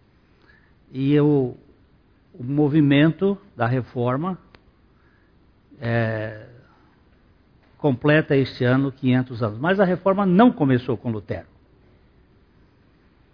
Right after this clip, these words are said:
Foi muitos anos antes. Ah,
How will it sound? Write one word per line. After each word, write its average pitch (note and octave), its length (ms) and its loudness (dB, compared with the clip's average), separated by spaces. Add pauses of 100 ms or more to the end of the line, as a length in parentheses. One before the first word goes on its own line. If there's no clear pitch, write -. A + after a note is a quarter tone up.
(960)
Foi C3+ 100 -16
muitos C#3+ 500 0
anos D3 400 2
antes. - 1120 -2 (1800)
Ah, A#2 540 -4